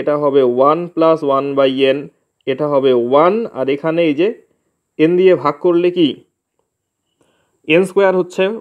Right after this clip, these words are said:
ওয়ান স্কয়ার এন স্কয়ার, তাহলে একবারে লেখো ওয়ান by n তার হোল স্কয়ার। <clears throat> পরেরটাও তাই, ওয়ান প্লাস এন দিয়ে ভাগ করছি, এখানে ওয়ান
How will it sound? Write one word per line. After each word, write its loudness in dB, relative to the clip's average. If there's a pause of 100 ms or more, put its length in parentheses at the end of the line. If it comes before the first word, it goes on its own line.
ওয়ান 0
স্কয়ার 0
এন -4
স্কয়ার, 0
তাহলে 0 (100)
একবারে -2
লেখো -2 (100)
ওয়ান 2 (140)
by 0 (240)
n -10 (460)
তার -4
হোল -4 (100)
স্কয়ার। 2 (1040)
<clears throat> -4
পরেরটাও 2 (100)
তাই, 2 (1160)
ওয়ান 2 (180)
প্লাস 0 (240)
এন -2 (120)
দিয়ে 0 (120)
ভাগ -4 (120)
করছি, 0 (120)
এখানে -4 (220)
ওয়ান 0